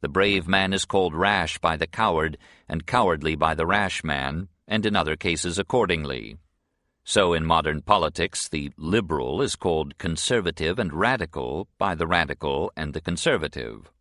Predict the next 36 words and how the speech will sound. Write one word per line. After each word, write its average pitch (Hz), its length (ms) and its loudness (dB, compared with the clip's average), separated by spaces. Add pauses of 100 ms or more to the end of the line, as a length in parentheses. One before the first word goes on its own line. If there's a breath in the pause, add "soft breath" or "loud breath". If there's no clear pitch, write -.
(1600 soft breath)
It 165 140 2
is 170 140 2
obvious 160 420 4
that 127 120 0
this 139 200 0
doctrine 113 400 0
of 82 120 -2
the 82 80 -2
mean 92 320 2
is 90 160 0
the 92 100 0
formulation 92 720 0
of 82 80 -4
a 85 60 0
characteristic 101 800 -2
attitude 82 540 -2
which 76 220 -4
appears 92 340 -2
in 98 80 0
almost 101 380 0
every 143 240 0
system 80 400 -2
of 80 140 -6
Greek 80 200 -2
philosophy. 73 800 -2 (840 soft breath)
Plato 139 340 4
had 90 160 4
it 78 100 0
in 80 140 -2
mind 82 340 2
when 120 140 0
he 104 100 0
called 101 380 0
virtue 85 680 0
harmonious 95 640 0
action, 73 520 -4